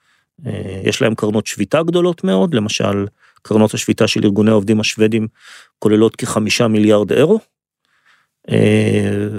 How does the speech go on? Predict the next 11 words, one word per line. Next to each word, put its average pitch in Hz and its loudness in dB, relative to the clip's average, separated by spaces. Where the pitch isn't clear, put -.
והשילוב 120 2
הזה 123 0
של 104 -6
זכות - -2
שביתה 127 0
רחבה 117 -2
מאוד, 107 2
ארגוני 104 0
עובדים 123 2
גדולים 131 2
מאוד, 110 0